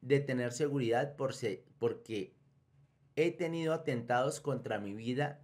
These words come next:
y tengo demasiado trabajo que hacer", dijo Bruce. "Hay demasiadas personas que necesitan ayuda en este momento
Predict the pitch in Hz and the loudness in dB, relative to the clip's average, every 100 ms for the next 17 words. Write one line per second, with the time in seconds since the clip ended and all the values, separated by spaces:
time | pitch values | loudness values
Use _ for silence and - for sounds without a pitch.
0 | - 117 101 113 117 127 135 - _ 113 | -14 -12 -6 -4 -4 -4 -4 -8 _ -4
1 | 120 113 104 - 139 131 135 127 107 101 | -2 -2 -4 -2 2 4 2 2 2 2
2 | 107 107 117 117 170 - - _ _ _ | -2 -4 -4 2 2 2 -6 _ _ _
3 | _ 113 110 107 113 143 139 - - _ | _ -4 -2 -2 4 4 2 -4 -18 _
4 | _ - _ _ _ - - 123 135 147 | _ -20 _ _ _ -16 -2 0 0 2
5 | 139 127 127 139 147 139 139 135 156 - | 2 4 2 2 -2 -2 0 0 -2 -4
6 | 123 98 95 101 123 135 131 131 135 151 | -4 -4 -6 -4 -2 0 -2 -2 0 -2
7 | - - 101 98 127 135 135 120 120 120 | -4 -10 -10 -6 -4 -2 -2 -2 -4 -8